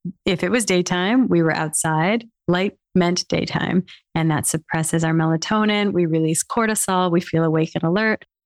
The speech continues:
ready to engage with the challenges of our day. But then after sunset, it was by definition dark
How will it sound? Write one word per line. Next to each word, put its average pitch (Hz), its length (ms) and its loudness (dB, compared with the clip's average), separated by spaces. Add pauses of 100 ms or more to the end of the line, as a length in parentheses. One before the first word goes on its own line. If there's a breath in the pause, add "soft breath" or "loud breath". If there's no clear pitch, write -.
ready 175 260 2
to 180 140 2
engage 165 480 2
with 165 120 0
the 160 60 -6
challenges 160 460 0
of 165 80 -6
our - 100 -2
day. 175 380 -6 (520)
But 185 160 -2
then 185 240 -2
after 190 360 -2
sunset, 175 680 2
it 208 160 0
was 208 160 0
by 170 160 -2
definition 190 680 0
dark 156 360 -2